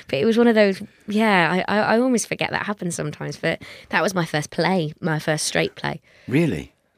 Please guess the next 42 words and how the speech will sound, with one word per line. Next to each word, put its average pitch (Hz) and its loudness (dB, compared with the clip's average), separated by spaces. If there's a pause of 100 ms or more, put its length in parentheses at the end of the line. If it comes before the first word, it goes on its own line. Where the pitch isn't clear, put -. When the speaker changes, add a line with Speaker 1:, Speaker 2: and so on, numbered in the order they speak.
(180)
Speaker 1:
Yeah. - -8
Speaker 2:
And 127 6
then 175 8
at 175 6
Ringwood 143 8
School, 117 4
I 95 2
know 98 2
you 90 0
did 85 -4
quite 92 -4
a 82 -6
few 101 -2 (120)
things 92 -2
there, 104 0
didn't 113 -6
you, 92 -8
really? 90 -6
Speaker 1:
Every, 156 0
yeah, 139 -2
pretty 143 0
much - -4
every 143 -2
year 147 0
I 147 -2
got - -8
my 147 -4
hands 147 -4
in, 151 -4
into - -6
Ringwood 143 -4
School, 156 0
and 151 2
I 160 4
love 170 2
it, 156 -2
and 170 -4
I 170 -4
still 175 -2
go 156 -2
back, 156 -2
and 147 -2